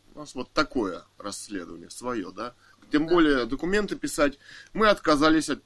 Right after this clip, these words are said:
Speaker 1: политического гражданства Р Ф двадцать лет назад. Товарищ Путин и не чешется по Конституции исполнять свой конституционный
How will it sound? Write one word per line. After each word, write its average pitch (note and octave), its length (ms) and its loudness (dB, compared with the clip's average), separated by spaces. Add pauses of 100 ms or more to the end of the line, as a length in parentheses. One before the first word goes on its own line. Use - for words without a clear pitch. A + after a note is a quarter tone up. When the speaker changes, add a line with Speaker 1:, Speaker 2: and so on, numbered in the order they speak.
Speaker 1:
политического C3 640 0
гражданства A#2 800 -2 (520)
Р A#2+ 180 2 (160)
Ф - 60 -12 (540)
двадцать C#3+ 420 -2
лет B2 200 -2
назад. A2 420 -4 (1000)
Товарищ B2+ 360 -2
Путин C#3+ 400 -6
и B2 40 -4
не C#3 140 2
чешется A#2 720 -6 (460)
по - 80 -20
Конституции C3+ 840 -6 (1400)
исполнять C#3 680 2
свой C3 260 -2
конституционный A#2+ 1400 -6